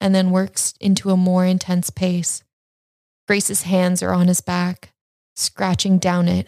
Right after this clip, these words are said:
as he continues to pump. On the other side of the room, Aaron has increased the speed of his hand on his cock.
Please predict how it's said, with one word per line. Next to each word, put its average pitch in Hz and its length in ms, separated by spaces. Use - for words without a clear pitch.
as 180 140
he 180 100
continues 180 600
to - 100
pump. 180 460
On 202 160
the 202 100
other 196 160
side 196 260
of 196 60
the 214 100
room, 185 500
Aaron 190 260
has 185 180
increased 190 540
the 220 60
speed 185 600
of 180 100
his 185 160
hand 180 340
on 175 140
his 180 160
cock. - 480